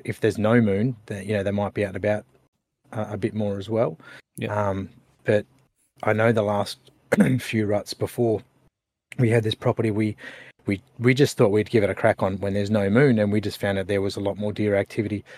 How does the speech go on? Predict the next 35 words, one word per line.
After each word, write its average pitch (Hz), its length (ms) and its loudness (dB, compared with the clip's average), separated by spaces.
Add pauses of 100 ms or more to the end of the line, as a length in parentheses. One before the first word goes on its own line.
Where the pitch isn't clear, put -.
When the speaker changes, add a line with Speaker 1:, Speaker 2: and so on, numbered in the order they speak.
(320)
Speaker 1:
um, 98 380 -4 (160)
still - 480 2 (100)
out 117 300 4 (420)
in 127 280 2 (100)
open 123 300 2
areas 113 500 -2
more 107 280 2
than, 101 420 -2 (320)
you 110 140 -2
know, 98 180 0
um, 98 460 -2
other, 101 280 0 (800)
uh, 98 120 -2
I 101 280 0
guess 104 200 0
other 117 160 0
times, 101 340 2
because 95 300 -4
if 98 100 -2
there's 107 180 -2
a 127 40 6
full 165 200 6
moon, 113 320 4
they 113 120 0
can 120 120 -2
be 101 100 -2
seen, 107 440 0
and 107 160 -4
they 107 60 2
don't 107 160 0
like 98 180 -6
to 107 60 -6
be 95 100 -6
seen. 95 320 -6
So 95 380 -8